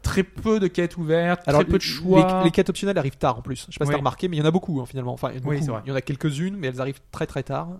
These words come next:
Speaker 2: Et c'est assez, moi, c'est assez surprenant en fait. Je m'attendais pas à ça et c'est pour ça que le jeu des fois m'a plu parce que on n'est pas dans le, dans la norme habituelle. C'est-à-dire qu'actuellement, il y a, la plupart des R P G sont en open world. Là,
Speaker 1: Oui.
Speaker 2: on revient à quelque chose d'un peu plus classique.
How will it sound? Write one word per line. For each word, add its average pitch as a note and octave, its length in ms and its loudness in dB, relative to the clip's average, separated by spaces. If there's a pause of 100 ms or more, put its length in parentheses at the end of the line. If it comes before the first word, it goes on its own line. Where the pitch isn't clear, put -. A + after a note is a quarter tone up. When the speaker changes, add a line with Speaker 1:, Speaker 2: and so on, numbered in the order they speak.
Speaker 2:
Et C3 80 -4
c'est - 160 -4
assez, F#3+ 160 -4 (100)
moi, F3 120 -4
c'est A#3 100 -6
assez G#3 100 -6
surprenant C#3 360 -4
en B2 40 -6
fait. - 220 -10
Je B2 80 -6
m'attendais C#3+ 200 -2
pas E3 140 0
à E3 40 -2
ça G#3 200 -2
et - 20 -2
c'est E3+ 120 -6
pour D3 140 -6
ça G#3+ 100 -4
que - 100 -6
le D3 80 2
jeu D3 160 0
des D#3+ 80 -4
fois D3+ 140 -6
m'a B2+ 120 -2
plu F#3 320 0
parce - 160 -6
que C3+ 220 0 (320)
on C3+ 80 -4
n'est C#3 100 0
pas F#3+ 160 0
dans D#3+ 140 -2
le, B2+ 340 0
dans B2+ 120 -4
la C3 80 0
norme C#3+ 160 0
habituelle. C3+ 400 -2
C'est-à-dire B2 240 -8 (260)
qu'actuellement, D#3 360 -2
il F3+ 40 0
y C#3 40 4
a, C#3+ 120 -4 (280)
la - 60 -18
plupart - 200 -2
des C#3+ 100 -2
R A#2+ 60 -6
P C3+ 100 -6
G C#3+ 100 -2
sont - 140 -8
en C3+ 80 -2
open C3 220 -2
world. A2+ 240 -2 (260)
Là, D3 140 0
Speaker 1:
Oui. D#3+ 40 -2
Speaker 2:
on C#3 60 -8
revient C3+ 140 -4
à D#3 80 -4
quelque C#3+ 200 -10
chose D3 120 -8
d'un C3+ 100 -4
peu - 80 -4
plus - 160 -8
classique. - 540 -6